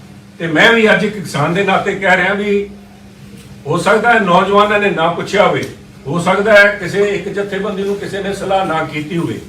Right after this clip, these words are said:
ਪਰ ਘੱਟੋ ਘੱਟ ਪੰਜਾਬ ਦੇ ਕਿਸਾਨਾਂ ਨਾਲ ਜ਼ਰੂਰ ਗੱਲਬਾਤ ਹੋ ਕੇ ਉਹਨਾਂ ਦੀ ਨਬਜ਼ ਸਮਝਣੀ ਚਾਹੀਦੀ ਹੈ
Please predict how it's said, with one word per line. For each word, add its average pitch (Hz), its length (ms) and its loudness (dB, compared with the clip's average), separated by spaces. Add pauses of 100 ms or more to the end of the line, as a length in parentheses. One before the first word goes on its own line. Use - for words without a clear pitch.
(1040)
ਪਰ 190 240 -8
ਘੱਟੋ 202 300 -2
ਘੱਟ - 160 -2
ਪੰਜਾਬ 170 520 -2
ਦੇ 190 140 -6
ਕਿਸਾਨਾਂ 151 500 -2
ਨਾਲ 190 260 0
ਜ਼ਰੂਰ 160 420 -2 (920)
ਗੱਲਬਾਤ 151 520 2
ਹੋ 143 140 -2
ਕੇ 185 180 -2 (500)
ਉਹਨਾਂ 180 200 -4
ਦੀ 196 160 -4
ਨਬਜ਼ 156 320 -4
ਸਮਝਣੀ 170 460 -4
ਚਾਹੀਦੀ 170 400 -4
ਹੈ 196 100 0